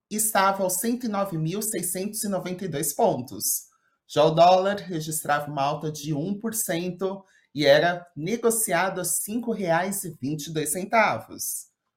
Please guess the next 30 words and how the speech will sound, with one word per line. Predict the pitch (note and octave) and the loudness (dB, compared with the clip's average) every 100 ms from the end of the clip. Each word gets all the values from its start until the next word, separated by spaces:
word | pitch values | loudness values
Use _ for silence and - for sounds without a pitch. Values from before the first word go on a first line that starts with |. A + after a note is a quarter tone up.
| _ | _
O | - D3 | -12 -6
Bitcoin, | D#3+ - - G#3 E3+ C3 - _ _ - | -4 -4 0 2 2 -2 -10 _ _ -2
assim | C#3+ C3+ A#2+ | 0 0 -2
como | A#2 C3+ D#3+ | -4 -4 0
o | |
Ether, | D#3 - G3 - - | 0 0 -6 -10 -6
também | D4 D#3+ C3 C#3 | -4 -4 -4 -4
estava | D3+ - C#3 C#3 | -4 0 0 0
em | G3 | -6
queda | - D#3 C3 A2 G#2 - _ _ _ | -2 2 2 0 -6 -8 _ _ _
de | D3 G3 - - | -8 -8 -8 -6
três | D#3 D3 D3+ - | -4 -2 -4 -4
vírgula | F3+ D#3+ D3 | 0 0 2
vinte | C#3 C#3 | -2 -6
e | |
seis | - C3 - | -6 -6 -4
por | A#3 | -2
cento | - - G3+ A3+ B3+ B3 - _ | -2 -2 -2 -2 -4 -8 -12 _
e | - E3+ D3 | -10 -2 4
era | B2 A#2 | 4 4
negociado | F3+ F#3+ G3 - E3+ G3 G#3 | 0 -2 -2 0 0 0 -2
a | G#3 | -4
dezenove | G#3 G3 F#3 D#3 A#2 A#2+ D#3 F3 G3+ | -6 -6 -4 -2 0 0 0 -2 -4
mil | D#3 D#3+ F#3 | -4 -4 -4
seiscentos | - - G#3 F#3 - D3 D#3+ D#3+ D#3 | -4 -2 -2 -2 -4 -4 -4 -4 -6
e | D#3 | -8
trinta | - - A3+ A#3 | -10 -8 -6 -4
e | A3+ | -4
cinco | G#3 G3 | -4 -6
dólares | F3+ A#2+ B2+ C3 C#3+ D3 - | -4 0 2 2 0 0 -2